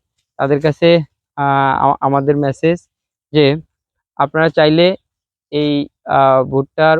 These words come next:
উপরের যে পাতাগুলো, উপরের যে পাতাগুলো, এই পাতাগুলো কিন্তু এভাবে সংগ্রহ করতে পারেন, সংগ্রহ করেন। তবে, আহ, এই পাতাগুলো যদি আমরা সংগ্রহ করি, ভুট্টার, আহ,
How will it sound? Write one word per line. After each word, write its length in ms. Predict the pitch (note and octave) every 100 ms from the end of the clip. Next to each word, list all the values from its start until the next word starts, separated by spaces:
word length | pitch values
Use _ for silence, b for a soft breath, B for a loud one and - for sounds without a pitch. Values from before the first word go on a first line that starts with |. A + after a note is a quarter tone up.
| -
উপরের 420 | D#3+ - E3 D#3+
যে 120 | D#3
পাতাগুলো, 680 | D#3 C#3 C#3 C3 C#3 E3 B3+ _ _ _ -
উপরের 380 | D3 F3 F3+ E3+
যে 100 | E3
পাতাগুলো, 580 | C#3+ B2+ B2+ A#2 A2 - _ _ _ _ C#3+
এই 100 | C#3
পাতাগুলো 540 | C#3+ C#3 C#3+ D3 D#3+
কিন্তু 360 | E3 D#3+ F3+ G3
এভাবে 420 | - D3 C#3+ E3
সংগ্রহ 380 | - C#3+ B2+ B2+
করতে 260 | C3 -
পারেন, 240 | A#2 A2 G#2+ C3 _ _ _ _ _ -
সংগ্রহ 260 | C3+ C3+
করেন। 240 | C3 A#2 A2 -
তবে, 440 | D#3 E3 D3 E3+ - _ _ _ _ -
আহ, 280 | D3 C#3 -
এই 160 | F3 E3+
পাতাগুলো 520 | F#3 F3+ F#3+ F#3 F#3+
যদি 280 | F3+ F#3 F#3
আমরা 220 | F3 F3
সংগ্রহ 440 | E3 E3+ D#3+ D#3+ E3+
করি, 340 | F3+ D#3+ D#3+ _ _ _ D3+
ভুট্টার, 580 | D#3 _ - E3+ E3+ E3+ _ -
আহ, 320 | D3 C#3+